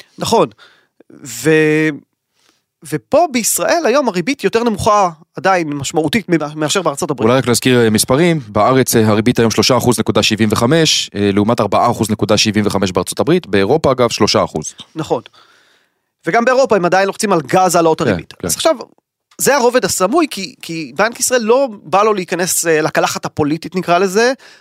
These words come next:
Speaker 1: ולסוג של להעביר ביקורת על הממשלה, ולהגיד, "אוקיי, פרמיית הסיכון עלתה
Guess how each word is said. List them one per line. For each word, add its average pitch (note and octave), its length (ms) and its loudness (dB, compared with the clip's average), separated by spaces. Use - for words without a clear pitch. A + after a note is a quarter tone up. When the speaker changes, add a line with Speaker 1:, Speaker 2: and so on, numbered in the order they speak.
Speaker 1:
ולסוג D#3 580 -2
של G#3+ 100 2
להעביר E3 300 0
ביקורת E3+ 400 -2
על E3 100 -4
הממשלה, D#3 640 0
ולהגיד, E3 280 -2
"אוקיי, D#3+ 200 -2
פרמיית E3+ 340 -2
הסיכון F3 340 -6
עלתה F3 460 2